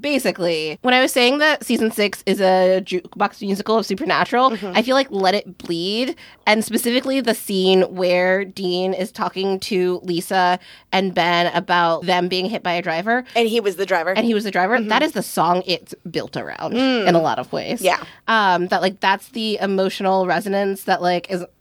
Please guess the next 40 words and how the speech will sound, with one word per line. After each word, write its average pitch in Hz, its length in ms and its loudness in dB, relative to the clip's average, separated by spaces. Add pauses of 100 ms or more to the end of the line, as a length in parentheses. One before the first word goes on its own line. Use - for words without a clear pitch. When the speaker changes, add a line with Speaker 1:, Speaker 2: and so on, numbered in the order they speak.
Speaker 1:
missing 185 480 -2
from 175 120 -6
a 160 60 -2
lot 160 220 -2
of 170 100 -6
the 175 80 -6
rest 165 240 -4
of 160 100 -4
it, 160 240 -4
and 214 100 2
Speaker 2:
Yep. 196 60 6
Speaker 1:
is 190 140 -4
a 214 120 2 (180)
real, 277 200 -2
like, 233 340 -4
that 233 140 0
is 277 120 0
a 190 160 -2
beautiful 220 520 0
metaphor. 151 580 -4
Speaker 2:
Yeah. 202 220 -4
Speaker 1:
Um, 196 360 4
and 202 120 0
so - 220 -2
I 202 200 4
really, 208 360 -2
really, 190 280 -2
really 175 260 -2
love 165 320 2
that. - 340 -2 (240)
I 202 120 2
like, 254 360 0
honestly, 330 320 0
a 302 60 0
lot 233 200 2
of 285 120 -2
it. 185 100 -2
Like, 196 220 -2
this, 247 380 -2
this 240 440 -2